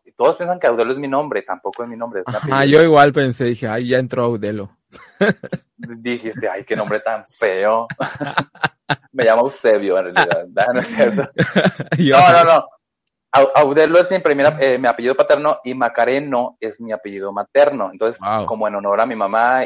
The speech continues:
Speaker 1: y, y esta onda, lo hice femenino, Macarena.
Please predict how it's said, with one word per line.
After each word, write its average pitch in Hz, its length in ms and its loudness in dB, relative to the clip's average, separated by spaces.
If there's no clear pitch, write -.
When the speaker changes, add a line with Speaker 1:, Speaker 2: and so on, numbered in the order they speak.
Speaker 1:
y, 98 460 -14
y 98 80 -8
esta 110 220 -6
onda, 110 440 -2
lo 101 260 -8
hice 95 240 -14
femenino, 107 560 -10
Macarena. 107 580 -6